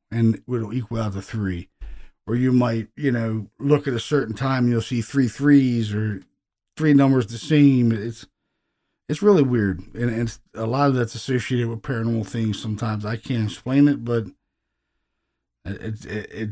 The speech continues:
definitely, there are things with threes, and I'm not saying that's demonic because, like I said, I cannot claim something that I have no validation whatsoever, and so I never am gonna claim something demonic unless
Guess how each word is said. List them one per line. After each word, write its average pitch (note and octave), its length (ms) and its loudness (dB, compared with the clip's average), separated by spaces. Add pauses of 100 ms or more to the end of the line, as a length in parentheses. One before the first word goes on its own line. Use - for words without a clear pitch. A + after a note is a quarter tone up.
(160)
definitely, B2+ 640 -2
there B2 600 -2
are A#2+ 360 0 (160)
things C3 400 0
with A2+ 140 -8
threes, A2 280 -2
and G2+ 180 -4
I'm A2 200 2
not A2 200 -2
saying A2 280 -2
that's G#2 160 -2
demonic F#2+ 520 -4
because, G2 360 -8
like F#2+ 100 -6
I G2+ 60 -4
said, G2 340 -8 (220)
I F2+ 160 -10 (340)
cannot G#2+ 440 -6
claim C#3 280 2
something C3+ 600 0 (1040)
that A#2+ 120 -4
I G#2+ 140 -4
have G#2 240 -4
no C3+ 720 4
validation A2 680 -2
whatsoever, G#2 600 -4
and F#2+ 240 -2
so G2+ 240 -6
I G2+ 180 -4
never C3 460 4
am C3 100 2
gonna A#2+ 160 0
claim B2 300 0
something B2+ 320 -4
demonic A#2+ 440 -2
unless G#2 300 -6